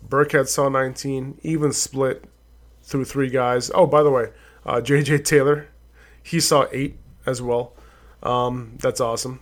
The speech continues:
Nothing new here. We, we knew that this, this backfield was gonna be a, a crazy split. Uh, James White only saw three targets, which is disappointing for his value. Like, in a more competitive game, we might see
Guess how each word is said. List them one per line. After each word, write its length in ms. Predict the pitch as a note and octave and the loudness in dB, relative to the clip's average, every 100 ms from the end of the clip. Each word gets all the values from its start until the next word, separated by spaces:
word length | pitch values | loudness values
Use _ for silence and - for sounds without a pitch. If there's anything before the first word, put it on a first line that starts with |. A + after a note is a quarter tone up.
| - | -4
Nothing 360 | C#3 B2+ C3 | -2 0 -2
new 120 | A#2+ A#2+ | -4 -4
here. 320 | C3 B2+ - - - - - - | -4 -6 -8 -20 -20 -20 -20 -14
We, 380 | C3 C3+ C#3 | -4 0 0
we 180 | C#3 D3+ | 0 -2
knew 160 | C3 C#3+ | 0 0
that 140 | C3+ | 0
this, 220 | C#3 C3+ - | 0 -2 -2
this 240 | C3+ C3+ | -2 -2
backfield 480 | B2 C3 B2+ - C3 | 0 2 2 0 -2
was 140 | C#3 | -2
gonna 240 | - C#3 C3 | -2 -2 -2
be 320 | B2 C3 B2 | -2 -4 -4
a, 220 | B2+ B2+ | -4 -4
a 60 | C3+ | -6
crazy 400 | - C3+ B2 B2 | -2 -2 -2 -4
split. 540 | - - B2+ B2 - - - - - | -6 -4 -2 -2 -4 -18 -20 -20 -4
Uh, 260 | B2 B2+ B2 | 0 2 0
James 360 | B2 E3+ F3+ | 0 0 0
White 240 | D3 G3+ - | 2 2 2
only 200 | D3+ D3+ | 2 2
saw 200 | D#3+ D3 | 2 0
three 320 | - D3 D#3 | -2 -4 -2
targets, 400 | C3+ B2 C#3+ C#3 | -2 -4 -4 -6
which 140 | C3 | -8
is 80 | B2+ | -6
disappointing 640 | B2+ C3 - B2+ C3 D3 - - - - - | -8 -8 -6 -4 -4 -6 -12 -20 -20 -20 -20
for 200 | - C3+ | -4 -2
his 220 | A#2+ D3 | 0 0
value. 460 | A#2 A#2+ B2 C3+ C3+ | 0 0 0 2 0
Like, 120 | C3 | 0
in 140 | - D3 | 0 0
a 60 | |
more 200 | C#3+ D#3 | 4 4
competitive 760 | D#3+ C#3+ - - C#3+ D3 C#3+ B2+ | 4 -2 -4 -4 0 2 0 -2
game, 260 | C3 C3+ D3 | -4 -2 -2
we 80 | |
might 220 | B2+ B2+ - | -2 -2 -4
see 300 | - A#2+ | -6 -8